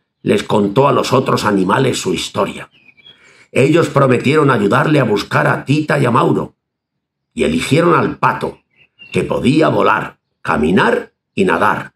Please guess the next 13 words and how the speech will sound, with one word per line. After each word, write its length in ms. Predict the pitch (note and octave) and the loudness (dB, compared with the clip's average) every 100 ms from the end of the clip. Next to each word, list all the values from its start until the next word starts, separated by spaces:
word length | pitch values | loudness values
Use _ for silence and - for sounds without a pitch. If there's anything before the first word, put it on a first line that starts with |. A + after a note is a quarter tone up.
| _ _ _ | _ _ _
y 120 | G#2+ | -6
por 220 | D#2+ E2+ E2 | -2 0 2
lo 160 | F2 | 0
tanto 420 | D3+ E3+ - D#3+ | 2 0 0 2
llegar 460 | - E2+ E2 B2+ - | 2 2 0 -2 -4
a 100 | - | -4
más 260 | C#2+ F2+ G#2 | -2 -2 2
lugares 600 | B2 D3+ E3 A2+ - - _ _ | 2 2 0 0 -4 -8 _ _
para 260 | - F2+ F2+ | -6 -4 -2
cumplir 600 | F2+ D#2 D2 A#2+ G2 - | -2 -2 0 0 0 -4
con 180 | D#2+ D2+ | -4 -4
esta 280 | D#2 - F2+ | -4 -4 0
misión. 600 | A#2+ B2+ A#3 E3+ - | 0 2 0 0 -4